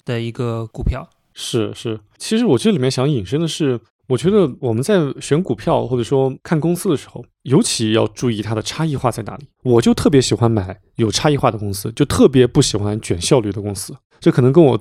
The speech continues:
Speaker 2: 个人的做人准则或者说人生信条也有关系。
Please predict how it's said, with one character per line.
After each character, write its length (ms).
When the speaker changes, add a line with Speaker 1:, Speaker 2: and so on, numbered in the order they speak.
Speaker 2:
个 160
人 100
的 120
做 220
人 100
准 220
则 200
或 120
者 80
说 100
人 140
生 180
信 160
条 140
也 80
有 80
关 160
系。 180